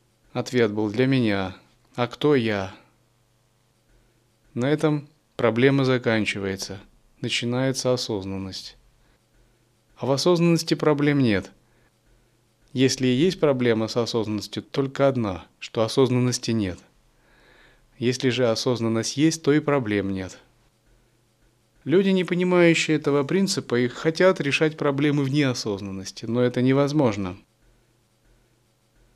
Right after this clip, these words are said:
Это подобно тому, как если бы был царь, который одним мановением руки решает все проблемы. Но его повар, пекарь,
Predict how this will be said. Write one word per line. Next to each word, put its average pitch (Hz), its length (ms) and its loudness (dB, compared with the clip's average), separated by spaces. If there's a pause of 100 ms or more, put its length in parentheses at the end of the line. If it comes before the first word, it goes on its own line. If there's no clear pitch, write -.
(580)
Это 147 180 0
подобно 147 420 4
тому, 151 380 4
как 123 300 -4
если 131 320 -2
бы 120 120 -4
был 127 220 0
царь, 165 420 2 (1300)
который 135 560 0 (640)
одним 151 380 0
мановением 147 600 2
руки 139 320 -2
решает 139 640 0 (240)
все 139 240 -4
проблемы. 107 600 -6 (3000)
Но 147 180 2
его 135 260 4
повар, 160 480 4
пекарь, 139 600 2